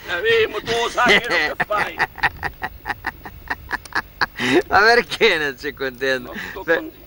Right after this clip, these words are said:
Speaker 2: è perché mo mangi tutto da solo, eh? Mm. Mangia allora, guardatelo, guardate, guardate, eh? Lo vedete, eh?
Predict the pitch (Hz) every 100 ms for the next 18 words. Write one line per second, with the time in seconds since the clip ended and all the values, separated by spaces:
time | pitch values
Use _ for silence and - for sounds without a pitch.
0 | - 185 190 190 - 185 180 180 175 170
1 | 151 185 196 - - 151 165 - 160 127
2 | 104 92 92 92 120 127 117 101 - -
3 | - - 127 135 123 107 - - - -
4 | 135 165 143 120 160 147 113 104 123 123
5 | 101 85 95 117 107 90 80 98 113 87
6 | 82 110 117 - - - 135 139 131 110
7 | 104 90 - - 123 117